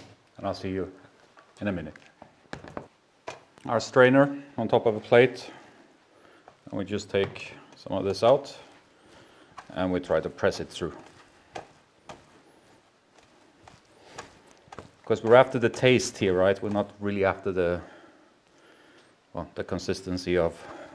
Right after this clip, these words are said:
mushed up corn. And this will take a couple of minutes. I'll probably start sweating a bit, so I'll see you once that's done. And I'll wipe my forehead. This is what you end up with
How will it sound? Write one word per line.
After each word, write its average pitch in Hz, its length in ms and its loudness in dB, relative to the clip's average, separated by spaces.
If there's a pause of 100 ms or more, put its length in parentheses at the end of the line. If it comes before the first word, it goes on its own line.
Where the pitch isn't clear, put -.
(160)
mushed 101 400 -2
up 85 260 -2 (240)
corn. 80 300 -4 (1700)
And 104 120 -2
this 107 160 0
will 101 80 2
take 95 260 -4
a - 40 -4
couple 90 260 -6
of 87 80 -6
minutes. 90 380 -10 (1500)
I'll 85 100 -8
probably 92 320 -4
start 90 320 -4
sweating 95 340 -8
a - 40 -4
bit, 98 240 -6 (280)
so - 200 -4
I'll 80 140 0
see - 180 -10
you 90 100 -4
once 87 200 -8
that's 85 180 -8
done. 80 160 -10 (460)
And 90 120 -10
I'll 82 100 -10
wipe 82 340 -6
my 80 160 -6 (580)
forehead. 82 360 0 (2750)
This 131 200 2
is 131 140 -2
what 127 160 2
you 117 80 2
end 113 100 0
up 95 180 0
with 82 200 -6